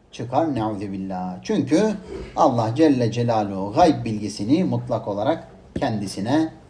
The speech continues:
almıştır. Bir ikincisi, adam yine kahine gitti. Söylediğini tasdik etti ama yok canım, gaybı bilmiyor bu adam. İtikadıyla yani giderse ve onun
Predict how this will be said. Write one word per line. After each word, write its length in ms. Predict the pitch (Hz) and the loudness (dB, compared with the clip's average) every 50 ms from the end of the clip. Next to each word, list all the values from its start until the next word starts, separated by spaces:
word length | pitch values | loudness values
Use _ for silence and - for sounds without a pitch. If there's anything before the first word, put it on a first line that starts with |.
| - - | -10 -4
almıştır. 760 | - 120 107 101 101 101 98 - - - 101 95 92 92 92 92 92 - - - - - - - - - - - - - - - - - - - - - - - - - | -2 -2 0 -2 -4 -6 -8 -10 -10 -10 -8 -8 -6 -6 -8 -8 -10 -14 -16 -18 -20 -20 -20 -20 -20 -20 -20 -20 -20 -20 -20 -20 -20 -20 -20 -20 -20 -20 -20 -10 0 6
Bir 160 | 208 294 330 | 6 8 8
ikincisi, 680 | 330 220 - 247 220 196 180 147 - 196 226 277 285 | 8 8 6 4 4 4 2 2 4 6 8 8 8
adam 340 | - 208 202 196 254 254 247 | 8 8 8 8 8 6 6
yine 240 | 254 277 277 254 - | 4 4 4 4 6
kahine 480 | - 214 196 185 170 170 170 170 160 147 | 6 8 8 8 6 6 4 4 4 4
gitti. 720 | 139 139 131 - - 143 143 160 175 202 233 247 254 247 - - - _ _ _ _ _ - - - - _ | 4 2 -2 -2 0 2 2 4 4 4 2 0 0 -4 -8 -14 -20 _ _ _ _ _ -20 -20 -20 -20 _
Söylediğini 720 | - - 185 196 220 220 240 233 240 247 254 262 269 262 | -2 4 6 8 10 10 8 8 6 4 0 2 0 2
tasdik 480 | - 240 233 214 185 - 262 277 - 277 | 4 4 4 4 4 2 0 4 6 6
etti 240 | 277 269 269 - 302 | 6 6 8 6 8
ama 520 | 311 330 330 311 233 160 135 123 - - - - - | 8 8 8 8 6 4 2 -4 -10 -14 -16 -2 4
yok 280 | 254 302 277 214 175 | 6 6 6 6 4
canım, 240 | 180 240 240 226 208 | 0 0 0 0 0
gaybı 360 | 185 196 208 208 208 233 240 | 2 2 4 4 4 2 0
bilmiyor 360 | 240 247 233 220 208 175 147 135 | 0 0 0 2 2 4 4 4
bu 80 | 135 | 2
adam. 260 | 123 120 123 113 - - _ _ _ _ _ _ _ _ _ - | 2 0 -2 -8 -12 -14 _ _ _ _ _ _ _ _ _ -10
İtikadıyla 840 | 214 226 240 202 180 247 220 - 226 233 220 220 196 240 233 214 180 | -6 -6 -6 -4 -4 -4 0 4 6 6 6 6 6 6 6 6 4
yani 340 | 147 135 123 113 107 98 95 92 - - _ _ _ _ _ _ _ _ - | 4 4 2 0 -4 -6 -10 -16 -18 -20 _ _ _ _ _ _ _ _ -8
giderse 760 | 170 196 180 160 135 120 - - 151 165 208 247 262 240 - - - - - - - _ - | -4 0 2 2 2 2 0 0 2 4 4 4 2 0 -6 -14 -20 -20 -20 -20 -20 _ 4
ve 40 | 247 | 6
onun 480 | 285 262 220 190 185 226 269 285 254 | 8 8 8 6 2 0 0 -2 -4